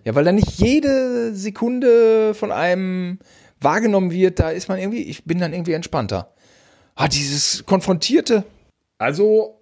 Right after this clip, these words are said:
Speaker 2: auch keine Missionarstellung, weil zu direkt auch mit den Augen dann.
Speaker 1: Ja, genau.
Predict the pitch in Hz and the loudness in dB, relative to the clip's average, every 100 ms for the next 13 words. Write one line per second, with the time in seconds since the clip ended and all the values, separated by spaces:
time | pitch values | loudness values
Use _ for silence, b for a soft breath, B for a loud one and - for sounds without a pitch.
0 | _ - 156 185 180 196 208 202 208 202 | _ 0 0 0 -2 0 0 -2 0 0
1 | 202 190 - 117 98 85 82 107 139 147 | 2 0 0 -2 -2 -6 -4 0 0 -2
2 | 226 226 214 226 - - 107 101 92 95 | -4 0 0 0 -2 -4 -4 -4 -4 -4
3 | 92 95 85 80 73 69 _ - 117 113 | -2 -4 -4 -10 -12 -14 _ -8 -2 0
4 | 127 - 165 110 | 0 0 2 2